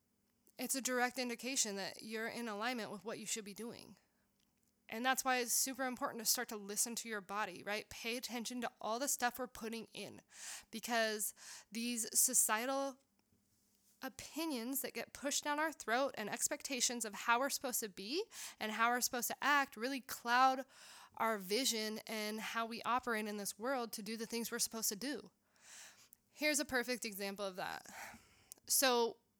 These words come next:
I started paying attention to my diet because there are certain things that just made me feel better.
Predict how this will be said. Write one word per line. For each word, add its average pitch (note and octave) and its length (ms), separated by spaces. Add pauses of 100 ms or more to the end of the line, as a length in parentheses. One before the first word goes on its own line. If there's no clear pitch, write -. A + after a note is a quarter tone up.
(240)
I B3 60
started D#4 300
paying B3+ 240
attention A3+ 320
to A3 100
my A#3 140
diet F3+ 500
because G#3+ 320
there A3 140
are - 20
certain A#3+ 380
things G#3 240
that G3+ 120
just G#3 160
made G3 140
me G3 80
feel F#3+ 200
better. G3 420